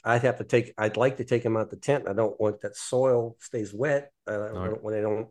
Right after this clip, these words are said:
Speaker 1: I don't wanna get this water everywhere. So I don't know.
Speaker 2: Mm-hmm.
Speaker 1: It, it, do whatever works is what I'd say. I'm still learning on soil, so don't take my word on it.
Speaker 2: Yeah, I, I assume that it's, the plant's gonna want lo-, loads of, uh, loads of food available to it when you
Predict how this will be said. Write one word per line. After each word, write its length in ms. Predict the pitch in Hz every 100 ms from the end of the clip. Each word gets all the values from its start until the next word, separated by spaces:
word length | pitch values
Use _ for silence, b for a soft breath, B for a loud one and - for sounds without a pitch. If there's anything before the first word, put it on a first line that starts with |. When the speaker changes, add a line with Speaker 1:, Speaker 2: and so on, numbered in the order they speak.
| -
Speaker 1:
I 60 |
don't 140 | 110 113
wanna 160 | 113
get 160 | 98 117
this 160 | - -
water 420 | 104 117 120 104
everywhere. 360 | 90 90 92 92
So 240 | - 95 _ _ _ _ _ -
I 80 | 110
don't 100 | 190
know. 120 | 214 104
Speaker 2:
Mm-hmm. 100 | 151
Speaker 1:
It, 160 | - _
it, 200 | 127 104
do 100 | 165
whatever 280 | 185 185 175
works 460 | 147 170 143 - 98
is 140 | 90
what 120 | 110
I'd 140 | 104 101
say. 280 | 107 92 92 _
I'm 160 | 131 139
still 240 | - 190
learning 280 | 135 151 147
on 140 | 120 113
soil, 340 | - 131 120
so 140 | -
don't 180 | 104 113
take 180 | 123 117
my 100 | 120
word 280 | 104 92 90
on 180 | 87 90
it. 60 | - _ _ _ _ _ -
Speaker 2:
Yeah, 200 | 113 117
I, 180 | 143 160
I 140 | 165
assume 340 | 180 - 202 175
that 160 | 139
it's, 160 | 139 -
the 220 | 135 131
plant's 320 | - 120 110
gonna 220 | - 110
want 420 | 110 107 107 101 - b b b b 113
lo-, 140 | 113
loads 340 | 113 120 117
of, 120 | 107 117
uh, 540 | 107 101 95 92 98
loads 220 | 117 135 110
of 80 |
food 200 | - 117
available 420 | 104 101 98 98 90
to 180 | - 85
it 100 | 95
when 160 | 95
you 240 | 90 85